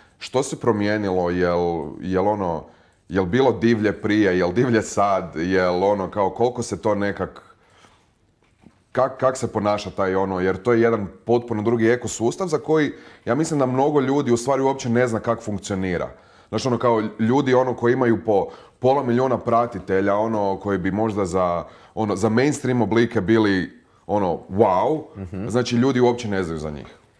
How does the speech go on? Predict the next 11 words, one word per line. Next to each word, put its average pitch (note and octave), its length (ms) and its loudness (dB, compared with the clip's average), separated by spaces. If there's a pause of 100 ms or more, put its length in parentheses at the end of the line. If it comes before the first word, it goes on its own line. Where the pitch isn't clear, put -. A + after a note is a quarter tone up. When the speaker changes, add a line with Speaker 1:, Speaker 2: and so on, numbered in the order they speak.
(1040)
Speaker 2:
Pa, A#2 180 -4
što G#2 200 -8
se G#2+ 160 -6
tiče E3+ 320 0
YouTube D#3 280 0
scene, B2+ 500 -2 (140)
ne G#2 240 -4
znam, F#2 240 -10
iskreno C#3 560 0 (300)
ne A2+ 200 0
pratim A#2 580 0